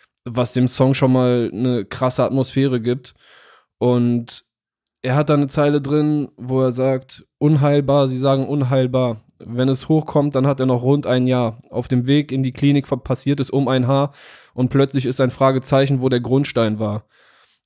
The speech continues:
Das ist nämlich das, was, was ich jetzt gerade auch bei Kimo so gesehen hab, ne, dass dir wird so ein, er nennt's halt Grundstein, der Grundstein ist weg, so, weißt du, und dieser Platz, der ist ja nicht zu füllen. Und das sagt, äh,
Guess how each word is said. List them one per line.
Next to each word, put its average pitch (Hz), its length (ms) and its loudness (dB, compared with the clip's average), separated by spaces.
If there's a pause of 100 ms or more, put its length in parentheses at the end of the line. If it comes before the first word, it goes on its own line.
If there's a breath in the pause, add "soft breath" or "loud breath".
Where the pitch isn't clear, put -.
Das 135 180 2
ist 143 140 -2
nämlich 139 220 2
das, 139 340 0
was, 131 320 -4
was 131 80 0
ich 131 80 -6
jetzt 127 120 -2
gerade 135 200 2
auch 131 100 0
bei 127 100 0
Kimo 151 300 -2
so 123 120 -2
gesehen 120 280 -2
hab, 123 100 -4
ne, 131 120 -2
dass 127 340 -4
dir 123 600 -6
wird 160 140 4
so 160 120 2
ein, 139 320 0 (420)
er 131 140 2
nennt's 143 300 0
halt 135 140 0
Grundstein, 139 460 0
der 120 80 0
Grundstein 143 380 0
ist 127 160 -4
weg, 139 160 -2
so, 127 120 -4
weißt 127 200 -2
du, 147 60 -2
und 127 240 -4 (440 loud breath)
dieser 127 560 -4
Platz, 156 460 -2
der 131 480 -4
ist - 140 -2
ja 151 80 4
nicht 151 180 -2
zu 139 100 -2
füllen. 135 540 2
Und 113 140 -6
das 120 120 -2
sagt, - 280 -2
äh, 127 320 0